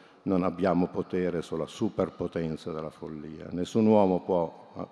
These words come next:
allontanare il Dio. È necessario che il Dio si allontani da solo. E quando Dioniso si congeda da Tebe,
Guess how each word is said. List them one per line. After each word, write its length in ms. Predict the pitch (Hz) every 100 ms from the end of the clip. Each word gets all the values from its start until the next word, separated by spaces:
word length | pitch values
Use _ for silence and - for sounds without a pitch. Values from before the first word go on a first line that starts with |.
| - - - _ _ - - - -
allontanare 680 | - 95 98 90 92 90 85
il 160 | 82 82
Dio. 560 | 80 82 82 95 90 _ _ _ - - - _
È 100 | -
necessario 680 | 95 90 92 101 95 92 82
che 80 | 92
il 120 | 80
Dio 240 | 92 90
si 160 | 87 87
allontani 560 | 82 80 85 85 85
da 120 | 80 78
solo. 540 | - 80 80 82 85 - _ _ _ _ _ _ _ _ - -
E 100 | -
quando 300 | 101 101 92
Dioniso 560 | 92 95 95 85 90
si 360 | 85 - 90 85
congeda 800 | - 87 85 92 85 82 85 85 - - - - - -
da 460 | - 92 90 - - -
Tebe, 680 | 104 87 85 92 - -